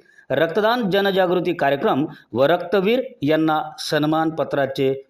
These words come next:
वितरण करण्यात आले. उपस्थित रक्तवीरांना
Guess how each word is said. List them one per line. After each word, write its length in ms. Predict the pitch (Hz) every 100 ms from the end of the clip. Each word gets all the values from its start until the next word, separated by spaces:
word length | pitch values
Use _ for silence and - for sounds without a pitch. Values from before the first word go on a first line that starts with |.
| -
वितरण 460 | 110 123 131 127
करण्यात 340 | 113 120 123 120 -
आले. 280 | 113 101 85 - _ _ _ _ _ _ _ _ _ _ _
उपस्थित 500 | 233 233 233 240 277 -
रक्तवीरांना 760 | 190 208 208 196 190 196 202 147